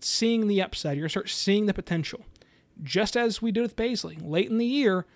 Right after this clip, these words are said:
building block Bazley. Could he be an elite playmaker? Could he be an elite shooter? What can Bazley turn into? You're more excited now, today,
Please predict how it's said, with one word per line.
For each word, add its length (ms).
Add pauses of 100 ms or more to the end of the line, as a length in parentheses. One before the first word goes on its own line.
(380)
building 300
block 300
Bazley. 560
Could 220
he 100
be 180
an 60
elite 260
playmaker? 520 (320)
Could 180
he 80
be 160
an 80
elite 240
shooter? 520 (320)
What 260
can 200
Bazley 340
turn 180
into? 580 (300)
You're 140
more 200
excited 560
now, 540 (420)
today, 600